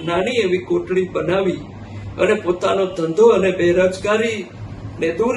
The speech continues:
કરી અને રોજગારી, પોતાના પરિવાર માટે રોજગારી મેળવવા માટેની કોશિશ કરતા હોય છે. પરંતુ સાથે સાથે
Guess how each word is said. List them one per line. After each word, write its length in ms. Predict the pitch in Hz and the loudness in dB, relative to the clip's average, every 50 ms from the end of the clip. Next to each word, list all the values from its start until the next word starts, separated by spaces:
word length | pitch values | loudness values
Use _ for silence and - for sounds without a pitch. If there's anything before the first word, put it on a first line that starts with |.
| - | 0
કરી 320 | - 190 185 185 185 185 185 | 2 4 4 4 4 4 4
અને 140 | - 175 165 | 4 4 4
રોજગારી, 640 | 160 165 170 165 - - 202 214 214 214 190 - - | 2 2 0 -2 -2 2 2 2 4 2 0 -2 -2
પોતાના 500 | 156 165 - 180 170 170 170 165 165 160 160 - - - - - - - - - - | -6 -4 0 0 0 0 0 -2 -2 -4 -4 -6 -10 -14 -16 -14 -14 -14 -12 0 2
પરિવાર 440 | 208 226 269 277 277 277 269 262 233 | 4 4 4 6 6 6 6 6 4
માટે 260 | 190 180 180 175 185 175 | 2 0 0 0 0 0
રોજગારી 540 | 175 175 175 170 - - 180 175 170 170 151 160 | 2 2 0 0 0 -2 -2 0 0 -2 -2 -2
મેળવવા 420 | 156 156 165 165 160 160 160 151 156 | -2 0 0 0 0 0 0 0 0
માટેની 420 | 160 156 156 - 160 156 156 151 151 | -4 -4 -2 -4 -4 -4 -4 -8 -6
કોશિશ 360 | 147 143 147 - - - - - | -6 -6 -4 -4 -4 -4 -6 -6
કરતા 380 | - - - - - - 139 - | -8 -10 -12 -10 -8 -6 -6 -6
હોય 180 | - - - - - | -6 -8 -10 -10 -10
છે. 100 | - - 95 - - - - - - 98 95 50 - - - - - - - - - - - - - - | -10 -12 -12 -12 -14 -14 -14 -14 -14 -12 -12 -10 -10 -12 -12 -12 -14 -14 -14 -14 -14 -12 -12 -10 -10 -2
પરંતુ 440 | - 175 180 202 214 214 - 254 233 - | 0 4 6 6 6 4 2 0 0 0
સાથે 340 | - 196 180 190 185 226 220 | 2 2 0 2 2 2 2
સાથે 320 | - - 180 170 - 214 | 2 0 -4 -4 -2 -4